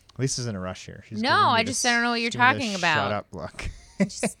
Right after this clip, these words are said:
Speaker 2: I've been trying to talk about McGovern for a while now.
Speaker 1: <laughs> Um, but yeah, yeah, and, but at this point, I think he's a senator and he's the chair of this committee.
Speaker 2: Okay.
Speaker 1: And long story, but one of the lead scientists, um, of this study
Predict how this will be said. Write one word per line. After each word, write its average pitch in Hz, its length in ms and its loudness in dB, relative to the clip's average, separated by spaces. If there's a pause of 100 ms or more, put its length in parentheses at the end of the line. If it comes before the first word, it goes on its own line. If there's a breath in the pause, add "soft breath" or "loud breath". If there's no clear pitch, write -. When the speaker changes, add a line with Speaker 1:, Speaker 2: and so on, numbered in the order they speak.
Speaker 2:
I've - 420 -8
been 220 100 -4
trying 226 280 6
to 254 60 2
talk 233 180 6
about 220 180 2
McGovern 190 580 2
for 170 60 -2
a 160 60 0
while 147 240 0
now. 143 280 -8
Speaker 1:
<laughs> - 40 -12
Um, 139 320 8
but 120 100 4
yeah, 123 340 8 (300)
yeah, 143 180 0
and, 156 120 0 (100)
but 175 160 6
at 180 60 4
this 208 100 6
point, 185 180 8
I - 20 4
think 160 100 6
he's 135 120 0
a 117 80 -2
senator 156 540 2
and 160 80 2
he's 123 140 0
the 117 100 -6
chair 135 500 4
of 113 200 -2
this 113 200 -4
committee. 95 460 -8 (120)
Speaker 2:
Okay. 185 180 -10 (580)
Speaker 1:
And 120 800 2
long 175 240 8
story, 139 380 8
but 131 120 2
one 151 140 4
of 143 40 2
the 135 80 4
lead 170 240 4
scientists, 151 960 4
um, 120 300 0
of 131 320 2
this 131 180 4
study 110 680 2